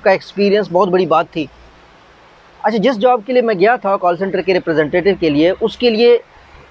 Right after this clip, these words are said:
कम से कम आपको साल चाहिए था कि आप साल वहाँ पे काम करें, उसके बाद आप आगे बड़ी positions के लिए apply कर सकते हैं, यानी जो main department है उसमें आप उसके बाद जा सकते हैं।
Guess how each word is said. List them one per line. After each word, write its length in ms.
कम 140
से 120
कम 160
आपको 240
साल 320
चाहिए 300
था 220
कि 160
आप 160
साल 420
वहाँ 200
पे 100
काम 260
करें, 200
उसके 380
बाद 400
आप 260
आगे 380
बड़ी 220
positions 400
के 100
लिए 80
apply 260
कर 120
सकते 260
हैं, 180
यानी 160
जो 100
main 280
department 460
है 60
उसमें 180
आप 80
उसके 160
बाद 200
जा 100
सकते 280
हैं। 140